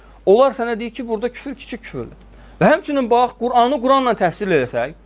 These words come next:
ondan sonraki ayələrə bax, nə deyir? "Və mən ləm yəhkum bimə ənzəlallah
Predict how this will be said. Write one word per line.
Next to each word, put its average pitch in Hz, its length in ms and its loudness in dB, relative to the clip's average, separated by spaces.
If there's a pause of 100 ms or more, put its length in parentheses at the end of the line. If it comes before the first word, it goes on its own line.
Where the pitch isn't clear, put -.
(440)
ondan 262 280 4
sonraki 247 320 4
ayələrə 196 380 4
bax, 202 120 0
nə 156 120 -6
deyir? 107 100 -14 (640)
"Və 147 100 -2
mən 190 160 4
ləm 190 160 2
yəhkum 185 240 -6
bimə 190 240 -2
ənzəlallah 185 400 2